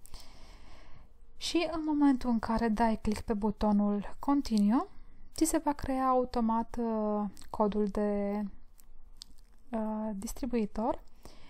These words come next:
și automat vei intra în contul tău, uh, doTERRA. De acolo vei putea să-ți setezi comanda, vei putea să-ți setezi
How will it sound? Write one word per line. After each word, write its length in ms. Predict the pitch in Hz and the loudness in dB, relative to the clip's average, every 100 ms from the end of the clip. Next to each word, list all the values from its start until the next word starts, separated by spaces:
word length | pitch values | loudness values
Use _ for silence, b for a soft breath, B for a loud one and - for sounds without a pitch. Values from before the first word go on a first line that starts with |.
| B B B | B B B
și 240 | - - - | -8 -4 2
automat 640 | 294 311 - 247 262 269 | 4 4 2 2 2 2
vei 240 | 247 240 | 2 2
intra 280 | 226 208 - | 4 2 4
în 140 | 233 220 | 4 2
contul 380 | - 214 220 | 2 0 0
tău, 520 | 202 - 208 208 208 208 | -4 -2 -2 0 0 -2
uh, 40 | |
doTERRA. 540 | 208 208 - 202 185 - - - - | -2 -6 -6 -8 -6 -8 -8 -12 -8
De 120 | 254 | -2
acolo 300 | 277 285 240 | 0 2 2
vei 140 | 220 | 2
putea 340 | 214 214 214 208 | -2 -4 -2 -2
să-ți 340 | - 214 - | 0 -2 -2
setezi 560 | - 202 226 214 202 214 208 202 202 | -6 -4 -2 0 -2 -2 -2 -2 -2
comanda, 500 | - 294 220 226 226 | 2 4 4 4 2
vei 200 | 226 220 | 0 -4
putea 280 | - 220 214 | -4 -4 -2
să-ți 320 | - 214 - | -2 -4 -4
setezi 560 | 214 - 214 214 208 | -6 -4 -4 -2 -4